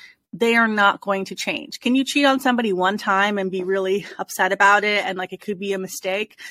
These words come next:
Yes. But if you've had a history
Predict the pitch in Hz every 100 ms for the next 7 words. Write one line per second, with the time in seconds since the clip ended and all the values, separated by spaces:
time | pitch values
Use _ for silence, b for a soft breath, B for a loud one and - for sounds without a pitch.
0 | B B - 202 - - - - 233 226
1 | - 240 285 269 - - - 226 202 -
2 | - - 262 269 269 311